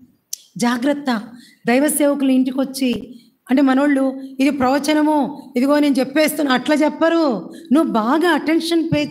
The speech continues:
చేయి. నీ విషయంలో ఎవరు ఏం పలుకుతున్నారు, నీ దైవ సేవకుడు నీ ఇంటికి వచ్చి ఏం పలుకుతున్నాడో నువ్వు గమనించుకో. కూర్చున్న కాడి నుంచి ప్రార్థనలో కూర్చుంటారు.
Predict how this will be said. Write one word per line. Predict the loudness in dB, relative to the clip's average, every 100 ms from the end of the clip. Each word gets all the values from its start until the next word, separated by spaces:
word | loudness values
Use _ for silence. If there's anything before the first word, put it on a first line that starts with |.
| -2
చేయి. | -2 -4 -12 -6 2
నీ | 2
విషయంలో | 2 0 0 0
ఎవరు | 0 0
ఏం | 0 0
పలుకుతున్నారు, | -2 -4 -4 -2 0 0 -4 -8 -14 -20 _
నీ | 0
దైవ | 4 2 2
సేవకుడు | 0 2 0 2 0 -2 -8 -2
నీ | 0
ఇంటికి | 2 2 0 -2
వచ్చి | -2 0
ఏం | 2 2
పలుకుతున్నాడో | 2 0 2 2 2 -2 -8 -2
నువ్వు | 0 2
గమనించుకో. | 2 4 4 2 0 2 0 -4 -12 -20 -20 _ -2
కూర్చున్న | -2 2 2 2
కాడి | 0 0
నుంచి | 0
ప్రార్థనలో | 0 0 0 2 2
కూర్చుంటారు. | 0 -2 -2 0 -2 -4 -8